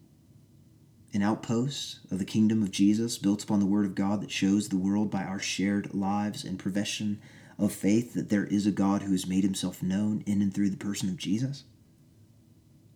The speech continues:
Could it just be that we have come to value local churches too lightly, when God intends for them to be esteemed greatly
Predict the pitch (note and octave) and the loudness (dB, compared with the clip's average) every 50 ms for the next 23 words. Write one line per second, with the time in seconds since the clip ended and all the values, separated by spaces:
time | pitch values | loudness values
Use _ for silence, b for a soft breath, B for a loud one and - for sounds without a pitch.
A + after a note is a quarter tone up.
0 | - - - - - _ - - - _ - - - - - - - - - - | -20 -20 -20 -20 -20 _ -20 -20 -20 _ -20 -20 -20 -20 -20 -20 -20 -20 -20 -20
1 | - - - - - - - _ _ - - b b b b b b b b b | -20 -20 -20 -20 -20 -20 -20 _ _ -20 -20 b b b b b b b b b
2 | - - - G#1 - - - C3 C3 - - - B2 C3 C3+ C#3+ C#3+ - B2+ B2 | -14 -10 -10 -10 -8 0 2 4 4 4 2 0 2 4 4 4 4 2 2 4
3 | A#2 G#2 G2 F2+ F#2 - F#2+ A2 A#2 A#2 A2 - - - A2 G#2+ G2 F#2 - G2 | 6 6 6 4 4 4 4 6 6 6 4 0 -2 0 2 2 2 2 0 -2
4 | F2 G#2 G2 G2+ G#2 G2+ F#2 F2+ F2+ F2+ D2+ D2 F2 G2+ G#2+ A2+ A2+ - A#2 A2+ | -4 -2 -2 0 0 0 0 0 -2 -6 -6 -2 2 2 4 2 2 0 -2 -2
5 | A2 - - - A2+ G#2 - - G2 F2 F2 G2 - - - - _ - - - | -2 -4 -4 -2 -2 -2 -2 -6 -8 -8 -10 -12 -14 -16 -18 -20 _ -12 -10 -8
6 | - - A#2 A#2+ A#2+ A#2 A#2+ B2+ - - - - - - - - - E2+ F#2 F#2 | -2 2 4 4 4 4 2 -2 -6 -12 -20 -20 -20 -20 -18 -10 -6 -4 -4 -2
7 | F#2+ - - F#2+ F2+ D2+ C#2 - - _ - _ - - - - - - - - | -2 -4 -4 -6 -10 -10 -12 -14 -20 _ -20 _ -20 -20 -20 -20 -20 -20 -20 -20
8 | _ - - - - - - - _ _ _ - _ - - - G2 G2+ F#2 G#2+ | _ -20 -20 -20 -20 -20 -20 -20 _ _ _ -20 _ -12 -2 2 2 4 6 6
9 | G#2+ A2 A2 A2+ G#2+ G2 G2 F#2 - - A2+ A2+ G#2+ F#2+ F2+ E2+ - - - F#2 | 4 4 4 2 2 2 2 0 0 -2 0 2 2 2 2 0 -2 -6 -6 -4
10 | F#2+ G2+ G2+ G2 F#2+ - - - E2+ - G2 F#2+ F#2+ F#2+ F#2 F2+ E2+ b b b | 0 0 2 2 0 -2 -4 -8 -2 2 4 4 4 4 4 0 -2 b b b
11 | b b b - G#2 - - - - - F#2 G2+ G2 G2 F#2 F2+ D#2+ - - - | b b b -2 -2 0 -2 -2 -2 0 0 2 4 4 4 2 0 -4 -10 -12
12 | D2+ D#2 - - F2+ F2+ G2 - - - - - - | -12 -12 -10 -8 -4 -4 -4 -4 -4 -10 -12 -14 -16